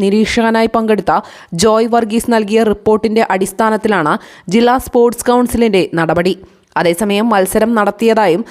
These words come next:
സംസ്ഥാന മത്സരത്തിന് ഏതാനും പേരെ തിരഞ്ഞെടുത്തതായും കാണിച്ച് ഡിസ്ട്രിക്ട് റോളർ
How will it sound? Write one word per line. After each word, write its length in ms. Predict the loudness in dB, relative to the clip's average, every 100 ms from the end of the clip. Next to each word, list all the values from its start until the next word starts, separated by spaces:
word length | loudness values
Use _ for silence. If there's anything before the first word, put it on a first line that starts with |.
| -14 -4
സംസ്ഥാന 440 | -2 0 0 0
മത്സരത്തിന് 560 | 0 0 0 0 0 0 2
ഏതാനും 380 | 2 2 0 0
പേരെ 220 | 0 0 0 0
തിരഞ്ഞെടുത്തതായും 720 | 0 0 0 0 2 2 0 0
കാണിച്ച് 400 | 0 0 0 0 -4 -12 -4
ഡിസ്ട്രിക്ട് 400 | -4 -2 -4 -6 _ -2 0
റോളർ 280 | 2 2